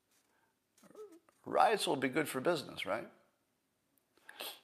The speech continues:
B-, by the way, I'm, I'm not saying that I agree with all of Van Jones's opinions.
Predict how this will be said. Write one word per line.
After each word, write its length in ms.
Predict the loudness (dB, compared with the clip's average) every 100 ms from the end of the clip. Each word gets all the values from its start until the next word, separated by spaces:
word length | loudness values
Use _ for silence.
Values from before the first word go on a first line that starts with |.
| -20 -16
B-, 320 | -12 -4 -2 12
by 160 | 12 12
the 80 |
way, 120 | 12 12
I'm, 220 | 12 8
I'm 140 | 8
not 160 | 10 10
saying 240 | 8 4
that 100 | 6
I 140 | 8 8
agree 320 | 6 0 0
with 120 | 6
all 220 | 6 6
of 80 | 4
Van 240 | 2 2
Jones's 580 | 0 -2 -2 -4 -6 -6 -8
opinions. 680 | -4 -4 -4 -8 -12 -14